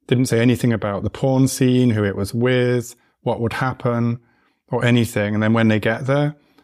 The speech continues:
they're pressured into agreeing to anal, possibly double penetration, or something extreme,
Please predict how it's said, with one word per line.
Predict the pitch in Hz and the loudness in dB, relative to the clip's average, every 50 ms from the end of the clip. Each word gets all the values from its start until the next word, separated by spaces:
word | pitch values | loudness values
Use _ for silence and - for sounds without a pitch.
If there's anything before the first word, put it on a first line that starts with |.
| _ _ _ _ - | _ _ _ _ -4
they're | - 107 | -2 -2
pressured | 104 - - - 131 123 - - 156 156 160 - | -2 -4 -4 -4 -2 -2 -2 0 0 0 0 -2
into | - - 120 107 - - | -2 -2 -2 -2 0 0
agreeing | 110 98 - 110 110 110 107 104 104 95 | -2 2 2 4 4 4 4 2 0 -2
to | - 104 - - 117 | -2 -4 -4 -2 0
anal, | 117 117 117 117 113 113 113 117 117 117 - _ | 0 2 2 0 0 -2 -4 -4 -6 -8 -12 _
possibly | - - 101 - - 110 98 - 98 98 95 98 - _ _ _ _ - | -8 -6 -6 -4 -4 -6 -2 0 0 0 0 -2 -4 _ _ _ _ -4
double | - 104 107 | -2 -2 -2
penetration, | 101 - 107 104 98 - - 113 113 120 113 - - 120 113 110 107 110 110 _ _ _ _ _ _ _ - | 0 0 0 0 0 0 0 0 2 0 0 -2 -2 -2 0 2 0 0 -2 _ _ _ _ _ _ _ -6
or | 101 98 95 95 | -4 -4 -2 -2
something | - - - 165 151 139 147 127 123 120 120 | -2 2 4 4 4 4 4 4 4 4 2
extreme, | 123 110 - - - - 123 113 113 117 127 156 180 - | 0 -2 -4 -4 -2 0 2 2 4 4 2 2 0 -2